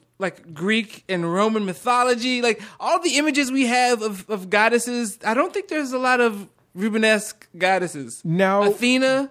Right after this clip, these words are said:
Speaker 2: most,
Speaker 1: right?
Speaker 2: most of the things in this catalog,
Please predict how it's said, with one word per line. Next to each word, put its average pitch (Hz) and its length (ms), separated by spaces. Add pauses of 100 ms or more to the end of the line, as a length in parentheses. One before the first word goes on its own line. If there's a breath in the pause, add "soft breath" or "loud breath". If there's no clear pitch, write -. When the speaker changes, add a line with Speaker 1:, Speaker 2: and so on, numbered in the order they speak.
(340)
Speaker 2:
most, 208 640
Speaker 1:
right? 254 420
Speaker 2:
most 214 460
of 220 180
the 214 140
things 185 420
in 160 160
this 151 160
catalog, 147 760